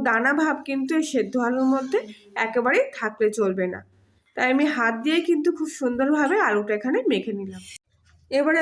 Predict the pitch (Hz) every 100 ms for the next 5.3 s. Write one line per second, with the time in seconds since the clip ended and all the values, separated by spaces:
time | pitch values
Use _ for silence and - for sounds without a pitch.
0 | 294 403 466 285 247 247 247 262 262 262
1 | 415 427 262 214 214 208 202 202 - -
2 | 277 247 269 359 494 294 - 262 254 254
3 | 277 254 269 302 254 349 - - - -
4 | 247 233 233 294 269 254 262 254 440 -
5 | - - 214